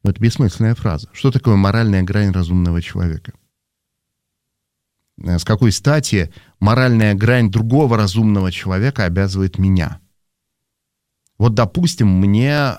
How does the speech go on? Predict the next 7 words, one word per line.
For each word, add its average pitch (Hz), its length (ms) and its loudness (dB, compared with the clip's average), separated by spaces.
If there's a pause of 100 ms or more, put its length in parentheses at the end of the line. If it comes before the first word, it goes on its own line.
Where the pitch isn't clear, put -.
(140)
другой 107 400 0
человек 107 440 -2
говорит, 110 600 0 (580)
"Меня, 143 500 4
моя 139 340 2
моральная 123 600 0
грань 117 500 0